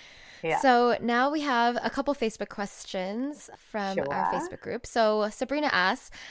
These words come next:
Speaker 2: "How
Speaker 1: Fabulous.
Speaker 2: can we stop emotions like anger or resentment from holding us back?"
Speaker 1: Okay. So anger and resentment require, so here's how I do this, okay?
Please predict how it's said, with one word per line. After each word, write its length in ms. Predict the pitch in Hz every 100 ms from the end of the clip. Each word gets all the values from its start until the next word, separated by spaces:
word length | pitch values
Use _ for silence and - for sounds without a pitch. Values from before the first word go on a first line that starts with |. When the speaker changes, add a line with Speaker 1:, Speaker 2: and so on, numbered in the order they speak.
| - -
Speaker 2:
"How 180 | 139 208
Speaker 1:
Fabulous. 280 | 240 339
Speaker 2:
can 140 | - 427
we 80 | 359
stop 340 | - 214 -
emotions 460 | 208 190 185 214 190
like 160 | 175 -
anger 540 | - 180 226 254 254
or 100 | 233
resentment 480 | 190 185 190 180 196
from 140 | 190 180
holding 320 | 185 175 180
us 100 | 180
back?" 380 | - - - - - - - - -
Speaker 1:
Okay. 280 | 214 - - - -
So 480 | - - 262 226 - -
anger 360 | 262 330 392
and 220 | 359 240 214
resentment 1080 | 190 185 180 175 - 151 131 131 - - - - -
require, 460 | 165 175 - 226 -
so 160 | - 254
here's 260 | 311 320
how 180 | 277 220
I 80 | 190
do 180 | 160 127
this, 220 | 131 -
okay? 260 | - 208